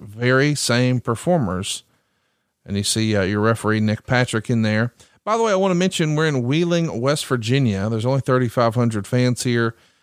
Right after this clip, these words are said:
Uh, the gate is a, uh, paltry forty-one thousand dollars, which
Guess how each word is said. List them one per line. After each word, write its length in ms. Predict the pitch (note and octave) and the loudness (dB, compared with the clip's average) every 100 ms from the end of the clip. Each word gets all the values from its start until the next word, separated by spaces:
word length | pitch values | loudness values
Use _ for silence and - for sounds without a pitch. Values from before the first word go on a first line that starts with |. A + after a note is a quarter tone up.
| _ - | _ -6
Uh, 160 | F2+ | -4
the 140 | F2 G#2+ | -4 -2
gate 360 | C3+ C#3 - - | 2 2 0 -4
is 240 | A2+ G#2 | -4 0
a, 180 | G2+ G2+ | 0 0
uh, 160 | F#2+ | -2
paltry 440 | - C3+ C3+ - A2 | 0 2 2 0 -4
forty-one 580 | - D3 C3 A#2+ B2 A2 | 0 0 0 0 0 2
thousand 420 | B2 A#2 G#2 G2+ | 2 2 0 0
dollars, 480 | A2+ G2 F2+ G2 A2 | 0 0 -2 -8 -8
which 300 | F2 - | -8 -10